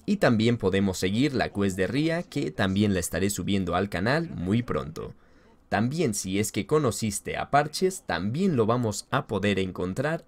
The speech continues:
en la mesa redonda después de haber hablado con todos los otros N P C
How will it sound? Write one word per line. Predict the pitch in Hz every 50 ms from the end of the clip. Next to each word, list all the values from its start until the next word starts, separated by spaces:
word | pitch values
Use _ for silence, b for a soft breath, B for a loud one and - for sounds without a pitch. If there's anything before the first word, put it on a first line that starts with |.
| _
en | - 110 104
la | 95 82 80
mesa | 90 98 98 - 117
redonda | 110 113 120 123 156 175 175 170 165 156
después | - 98 - - 107 104
de | 95 92
haber | 85 95 92 87
hablado | 82 90 90 87 82 73 67
con | - - 58 57
todos | - 87 87 85
los | 82 76 69 -
otros | 85 85 - 71 73 - - -
N | 92 90 85 87
P | - - 120
C | 127 - 185 190 220 b